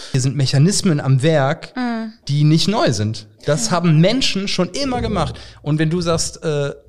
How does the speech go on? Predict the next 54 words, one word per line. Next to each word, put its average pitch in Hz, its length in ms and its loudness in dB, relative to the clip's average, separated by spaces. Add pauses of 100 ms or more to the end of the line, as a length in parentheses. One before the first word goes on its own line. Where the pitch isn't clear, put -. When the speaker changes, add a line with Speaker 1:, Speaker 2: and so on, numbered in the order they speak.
(140)
Speaker 1:
du 143 160 -4
findest, 165 320 -2
bist 151 120 -2
so 139 120 -4
schockiert - 500 -4
darüber, 123 180 0
dass 117 140 -4
die 131 60 -6
Menschheit 143 460 0
ein 123 100 -6
Urteil 202 340 -2
bildet 139 400 -2
und 127 100 -2
dass 110 120 -2
es 107 140 -4
einen 127 100 2
Mob - 280 -8
gibt 165 200 -4
und 139 80 -4
so, 135 160 -2 (340)
das - 160 -8
ist - 160 -6
nicht 123 160 -2
neu. 151 300 -6 (140)
Also 123 180 -2
schlag 202 280 0
ein 160 60 -2
Speaker 2:
Mhm. - 40 -2
Speaker 1:
Geschichtsbuch 151 460 -6
auf. 156 440 -4 (800)
Es - 140 -12
gab, - 240 -4 (180)
gab 196 220 -8
das 170 180 -2
schon 175 160 0
immer 165 260 0
und 143 120 0
es 123 120 -2
wird's 175 220 -4
auch - 180 -8
immer 151 380 -2 (520)
geben, 120 340 0
ne? 151 280 -2
Also 127 180 -2
es 120 100 0
Speaker 2:
Ja. - 60 -4
Speaker 1:
ist 139 140 -2
so 139 140 0
die 135 140 -2
digitale 165 640 -2
Version 143 360 -2
von 151 140 -6
der 131 80 -2
Steinigung. 104 520 -6